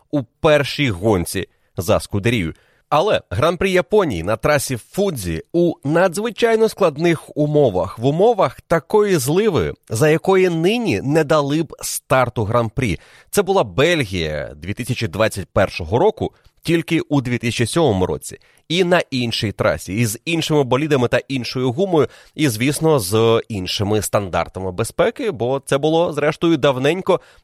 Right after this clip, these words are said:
і тоді Формула один ставилася до дощових Гран-прі дещо легше, ніж вона це робить зараз. Тому старт дали. Звісно, спершу за сейфтікаром. Причому сейфтікар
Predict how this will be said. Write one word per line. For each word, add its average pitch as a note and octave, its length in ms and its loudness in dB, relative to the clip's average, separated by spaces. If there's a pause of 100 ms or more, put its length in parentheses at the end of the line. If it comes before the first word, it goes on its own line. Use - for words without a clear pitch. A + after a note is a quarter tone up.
і D3+ 240 0
тоді D#3 400 -2
Формула A#2+ 440 0
один A#2+ 280 2
ставилася A2+ 540 0
до G#2 100 -2
дощових A2 460 -2
Гран-прі A#2 640 -2 (260)
дещо A#2+ 320 0
легше, A2 340 -2 (280)
ніж A2+ 420 0
вона F2+ 280 0
це E2+ 200 -4
робить E2+ 400 -6 (260)
зараз. E2 540 -2 (340)
Тому G3+ 360 2 (420)
старт D3 520 0 (140)
дали. F2+ 460 0 (360)
Звісно, F3 400 0
спершу D3 420 0
за C3 140 2
сейфтікаром. G2+ 760 -2
Причому G#3 340 0
сейфтікар E3+ 960 -2